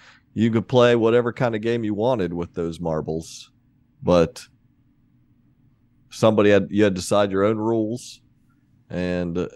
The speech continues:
whoever won, won. The other one was out, so they were gonna cut the people in half right there. And it was interesting in this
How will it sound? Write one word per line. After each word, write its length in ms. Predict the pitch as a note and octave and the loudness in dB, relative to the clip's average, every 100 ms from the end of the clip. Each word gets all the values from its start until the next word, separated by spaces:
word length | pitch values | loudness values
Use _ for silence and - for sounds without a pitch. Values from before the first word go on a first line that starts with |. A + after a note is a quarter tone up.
| F#2 | -8
whoever 460 | F#2+ F#2 G2 G#2 | -2 0 0 0
won, 540 | G#2 A2 A#2 A2+ G#2+ G#2 _ _ _ _ - | 0 0 0 -4 -8 -12 _ _ _ _ -6
won. 280 | G#2 B2 | -4 -4
The 180 | A#2+ G2 | -4 -2
other 140 | G#2+ A2+ | -2 -2
one 160 | A#2+ | -4
was 160 | A#2 A2 | -4 -2
out, 320 | B2+ A2 D#2+ | 0 0 -4
so 100 | - | -8
they 60 | F2 | -6
were 60 | F2+ | -6
gonna 120 | F2+ | -8
cut 320 | - G2 - _ | -4 -4 -4 _
the 80 | D#2+ | -12
people 320 | G#2+ G2 F#2+ | -10 -8 -6
in 60 | F#2+ | -4
half 340 | A#2 G2+ - | -4 -6 -6
right 180 | F2 F2 | -8 -6
there. 260 | G#2+ A#2 - | -6 -6 -6
And 180 | - - _ _ _ _ _ _ _ _ - | -10 -14 _ _ _ _ _ _ _ _ -6
it 40 | |
was 140 | F2 | -2
interesting 540 | G#2+ A#2 A2+ - A2 G#2 | 0 0 -2 -2 -2 0
in 100 | F#2+ | -2
this 440 | G#2 G#2+ - - | -4 -6 -10 -16